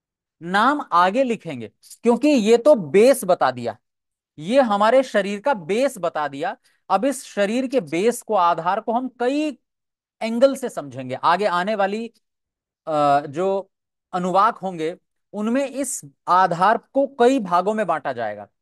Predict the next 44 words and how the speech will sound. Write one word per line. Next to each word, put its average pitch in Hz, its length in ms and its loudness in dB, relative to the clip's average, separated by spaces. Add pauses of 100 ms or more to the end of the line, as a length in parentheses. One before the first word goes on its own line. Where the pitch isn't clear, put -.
(240)
कि 208 80 0
देखो, 233 220 6
इसी 220 300 0
को 254 100 2
आप 247 260 2
इस 165 140 -8
रूप 180 220 -6
में 208 120 0
भी 220 80 0
देख 214 220 0
सकते 220 300 -2
हो, 233 240 0
इस 156 180 -10
रूप 185 200 -10
में 214 120 -2
भी 214 80 0
देख 214 200 2
सकते 220 300 -2
हो, 240 80 0
इस 262 240 -6
रूप 226 180 -4
में 202 120 -6
भी 170 100 -4
देख 131 220 -6
सकते - 300 -14
हो। 107 140 -14 (720)
तो 254 80 6
हर 220 240 4
जगह 240 280 4
पर 247 180 2
एक 214 240 -2
सिर 214 240 0
होगा, 214 420 2
एक 185 300 -8
दक्षिण 147 420 -4
पक्ष - 320 -6
होगा, 196 260 0
एक 165 240 -12
उत्तर 185 280 -6
पक्ष - 340 -6
होगा, 180 280 0
एक 143 240 -10
आत्मा 139 380 -2
होगी, 175 400 -8